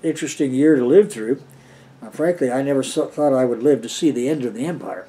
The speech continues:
but I think we're beginning to see, I think this is the beginning of the end, and, uh, I don't know how long this is going to take. It, it could take quite a long time, or it could be over almost immediately. If there's a general financial collapse,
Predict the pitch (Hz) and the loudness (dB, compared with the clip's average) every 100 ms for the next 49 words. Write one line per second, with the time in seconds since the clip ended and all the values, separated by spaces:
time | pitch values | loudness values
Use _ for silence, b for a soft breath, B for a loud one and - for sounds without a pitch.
0 | - 113 117 123 131 156 143 - 120 104 | -20 -14 -10 -8 -6 -4 -6 -6 -8 -8
1 | 110 135 127 117 - 131 110 B B 143 | -2 -2 -2 -6 -6 -6 -8 B B 2
2 | 190 156 202 165 135 113 117 156 185 120 | 2 6 2 4 -4 -8 -2 0 0 -4
3 | 107 113 120 143 - B B B _ 113 | -6 -8 -8 -10 -16 B B B _ -12
4 | 117 117 113 120 117 117 107 - _ _ | -10 -12 -6 -2 0 -2 -8 -20 _ _
5 | - 131 131 123 135 135 131 123 117 110 | -10 -6 -4 -4 0 4 2 0 -6 -10
6 | - 120 107 - 175 131 - - _ B | -8 -8 -8 0 2 2 -4 -16 _ B
7 | B B B 117 117 113 135 120 - 139 | B B B -10 -8 -10 -14 -18 -8 -6
8 | - 131 - 143 135 127 127 127 139 175 | -2 -4 -2 -2 -2 -2 -4 -4 -2 -2
9 | 123 117 180 147 139 143 139 143 135 139 | -6 -8 -8 -4 0 2 2 0 -4 -4
10 | 131 131 - b b b - 123 185 180 | -4 -6 -16 b b b -16 -6 -2 0
11 | 123 - 92 95 104 101 147 139 120 113 | -2 -6 -14 -16 -14 -14 -14 -8 -6 -8
12 | 107 107 160 160 135 - 127 135 143 123 | -12 0 2 2 0 -2 -6 -6 -6 -10
13 | - 113 110 107 131 - | -10 -6 -4 -4 -6 -10